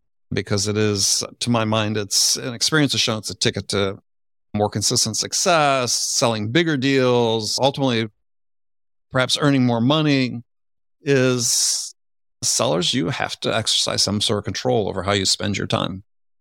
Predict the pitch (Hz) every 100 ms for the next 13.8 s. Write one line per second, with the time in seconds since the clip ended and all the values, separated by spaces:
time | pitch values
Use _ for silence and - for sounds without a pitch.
0 | _ _ _ _ _ - 110 104 98 92
1 | 92 90 - - - 90 _ _ _ 113
2 | 101 143 127 101 - 185 143 113 101 95
3 | - 92 139 185 196 147 - 185 185 139
4 | 131 190 - _ _ _ _ - 127 156
5 | 135 127 170 131 165 160 - _ - 156
6 | 139 127 117 - 139 135 - 113 127 104
7 | - 110 - 156 151 135 92 95 160 123
8 | 85 - _ _ _ _ _ _ _ _
9 | _ _ - 143 131 - - - - _
10 | - 143 123 151 139 127 117 - 107 98
11 | _ _ 120 - - 104 95 95 90 95
12 | 101 _ _ _ _ _ _ _ 147 139
13 | 120 - 101 95 104 117 92 123